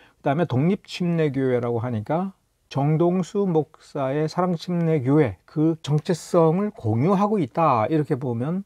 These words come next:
되는 거죠. 정직한 겁니다. 그런데 이 교회의 홈페이지를 좀 더 들어가서 우리의 믿음, 우리의 신조 이 부분 역시 정체성을 드러내는 좀 더 상세한 진술이 있는 것이죠. 미국에서 정통 침례교회로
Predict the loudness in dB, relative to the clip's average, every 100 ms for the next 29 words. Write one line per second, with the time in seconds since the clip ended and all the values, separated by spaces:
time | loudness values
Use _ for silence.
0 | _ 0 2 2 0 -4 0 0 2 0
1 | 2 0 -2 -6 -10 _ 2 6 6 6
2 | 4 4 6 6 6 4 2 -2 -4 -4
3 | -2 0 0 0 0 0 0 0 2 4
4 | 4 2 -2 0 -2 -2 0 2 4 4
5 | 4 2 2 0 0 2 0 -2 -2 -2
6 | 0 0 0 -6 0 2 4 2 0 0
7 | 0 -2 -4 -6 -4 -4 -4 -4 -2 0
8 | 0 0 -2 -2 -4 -6 -12 _ _ -2
9 | 2 2 0 0 -2 2 2 0 0 -2
10 | 0 2 2 0 -2 -4 -8 -10 -12 -12
11 | _ _ _ _ _ _ 0 4 6 6
12 | 4 4 4 4 0 -2 -2 0 -2 -2
13 | -2 0 0 0 2 2 4 0